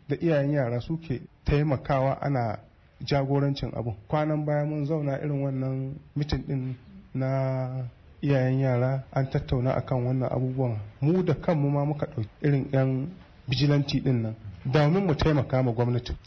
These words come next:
akan wannan abubuwan da ta samu a makarantu. Musamman domin mu ga an tsare wannan abubuwa na gwamnati don a samu ci gaban abu.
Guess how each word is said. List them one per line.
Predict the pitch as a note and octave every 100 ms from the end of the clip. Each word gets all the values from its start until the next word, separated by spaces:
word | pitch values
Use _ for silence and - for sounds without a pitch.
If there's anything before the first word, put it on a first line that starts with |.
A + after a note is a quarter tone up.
| -
akan | B2 - B2+
wannan | B2+ A#2 A2+ A#2 C3+ -
abubuwan | A#2 A#2+ B2 A2+ A2 - - - -
da | B2
ta | -
samu | - C3 A#2
a | -
makarantu. | A2 - G#2+ G#2 -
Musamman | C3 - - A#3 A#3+ E3+ D3 -
domin | C3+ C3+ F3+
mu | D3+
ga | -
an | D#3 D#3
tsare | - F#3+ D#3+
wannan | D#3 C3+ C3+ -
abubuwa | C#3+ C#3+ C#3+ D3 A2+ -
na | C3 C3+ C#3 C3+
gwamnati | C3 C#3+ D3 C#3+
don | C#3 D3
a | C#3+
samu | B2+ A#2+
ci | B2 -
gaban | A#2+ A#2 B2
abu. | A#2+